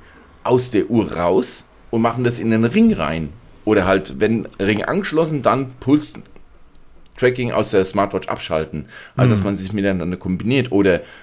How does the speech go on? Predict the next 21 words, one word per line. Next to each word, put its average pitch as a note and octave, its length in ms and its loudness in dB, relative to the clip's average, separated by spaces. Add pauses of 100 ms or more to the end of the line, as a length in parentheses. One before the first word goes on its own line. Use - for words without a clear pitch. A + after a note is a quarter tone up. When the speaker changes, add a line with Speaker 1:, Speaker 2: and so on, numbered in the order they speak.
Speaker 1:
Sauerstoff-Tracking F#2 840 0
geht G#2+ 200 2
hervorragend D#3 580 -2
am A#2 80 -6
Finger. F#3+ 260 -4 (180)
Das F2+ 220 -8
wissen D#3 180 -4
wir, F#2+ 60 -2
machen F#2 200 -2
wir F#2+ 60 -2
im F2+ 80 -4
Rettungsdienst C3 480 -4
schon A2+ 160 -2
Jahrzehnten. D#3 640 -4 (300)
Ist - 140 -6
ja G2+ 60 -2
nichts - 180 -4
Tolles. B3+ 320 -4 (680)
Wenn G3 380 2 (180)
Ring F#3+ 340 2
getragen, C#3+ 600 0